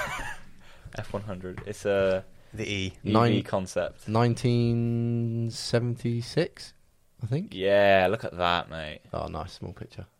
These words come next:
Speaker 3: Oh, even smaller.
Speaker 2: Yeah, this is gre-, these are great, Dan.
Speaker 1: You could, um, oh, that's
Speaker 3: It looks
Speaker 1: so
Speaker 3: like a
Speaker 1: nice.
Speaker 3: classic truck. It's got the sh-, the, the chassis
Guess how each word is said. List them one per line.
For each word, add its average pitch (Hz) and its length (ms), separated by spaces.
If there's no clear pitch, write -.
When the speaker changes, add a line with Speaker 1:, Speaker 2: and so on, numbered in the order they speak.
Speaker 3:
Oh, 90 140
even 87 120
smaller. - 240
Speaker 2:
Yeah, 101 80
this 104 160
is 101 60
gre-, - 100
these 107 140
are 101 40
great, 107 200
Dan. 95 260
Speaker 1:
You 107 140
could, 117 180
um, 107 380
oh, - 40
that's - 160
Speaker 3:
It 107 100
looks 117 200
Speaker 1:
so 131 180
Speaker 3:
like 101 80
a 92 40
Speaker 1:
nice. 85 300
Speaker 3:
classic 123 500
truck. 98 580
It's 104 180
got 135 200
the 113 120
sh-, - 200
the, 104 500
the 101 260
chassis 98 840